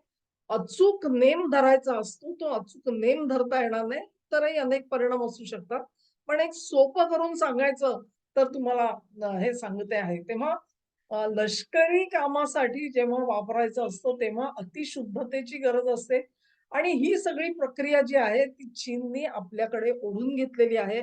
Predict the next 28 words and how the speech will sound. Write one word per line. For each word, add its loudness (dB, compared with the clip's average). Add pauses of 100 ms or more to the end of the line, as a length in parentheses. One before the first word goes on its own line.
(120)
आज -4
जगामध्ये 2 (600)
त्यांचं 6
निर्विवाद 4
प्रभुत्व -2
आहे, 0
ही -6
गोष्ट -2
खरी. -10 (920)
आता 0
हे 0
जे 2 (540)
टेरिफ 6
वॉर 6
आहे, 4
हे -6
लक्षात -2
घ्या 2
तुम्ही, -2 (560)
की 6
कुठे 0
ना 4
कुठेतरी 2
तुमच्या 0
सगळ्यांच्या 0
लक्षात -2
आलेलं 4
असेल, -10